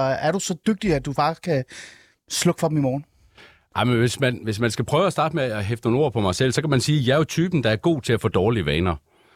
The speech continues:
Speaker 2: Altså, jeg har simpelthen en hjerne, der rigtig godt kan lide belønning. Så det vil sige, hvis jeg har,
Speaker 1: <laughs> Okay.
Speaker 2: hvis jeg har gjort noget, så træ-, så, så fortjener jeg virkelig, øh, noget slik, eller noget kaffe, eller et kunstværk, eller
Speaker 1: Ja.
Speaker 2: noget ekstra tøj, eller et eller andet. Så jeg er virkelig god til at finde på undskyldninger for at belønne mig selv.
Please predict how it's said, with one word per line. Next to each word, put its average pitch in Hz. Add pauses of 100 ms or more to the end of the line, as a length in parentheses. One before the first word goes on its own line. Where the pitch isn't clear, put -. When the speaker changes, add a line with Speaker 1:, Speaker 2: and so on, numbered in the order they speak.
(540)
Speaker 2:
Altså, 117
jeg 139
har 170
simpelthen 139
en 113
hjerne, 107
der 98
rigtig 110
godt 117
kan 113
lide 139
belønning. 92 (380)
Så 113
det 120
vil 147
sige, 135
hvis 120
jeg 131
har, 117
Speaker 1:
<laughs> 87
Okay. 175
Speaker 2:
hvis 110
jeg 139
har 143
gjort 147
noget, 113
så 135
træ-, 120
så, 123
så 123
fortjener 127
jeg 82
virkelig, 92
øh, 82 (340)
noget 87
slik, 135
eller 78
noget 80
kaffe, 127
eller 85
et 80
kunstværk, 107
eller 85 (140)
Speaker 1:
Ja. -
Speaker 2:
noget 107
ekstra 117
tøj, 101
eller 92
et -
eller 90
andet. 92
Så 127
jeg 120
er 113
virkelig 135
god 151
til -
at 120
finde 120
på 123
undskyldninger 104
for 104
at 90
belønne 92
mig 76
selv. 85